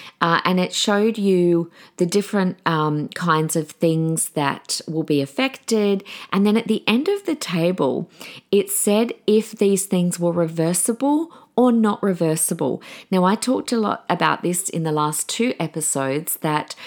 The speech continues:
a lot of these things we've been told are reversible, but now one by one, governments are taking those sweet little words off their website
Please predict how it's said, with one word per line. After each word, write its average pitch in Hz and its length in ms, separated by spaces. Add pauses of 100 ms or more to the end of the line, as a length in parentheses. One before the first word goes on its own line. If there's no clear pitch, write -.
(180)
a - 100
lot 190 180
of 240 140
these 190 280
things 165 420
we've 170 240
been 151 200
told 160 480
are 233 200
reversible, 156 680
but 156 160
now 165 200
one 202 260
by 190 180
one, 147 400 (440)
governments 175 560
are 151 120
taking 220 600
those 151 300
sweet - 320
little 160 180
words 151 360
off 147 180
their 139 140
website 170 640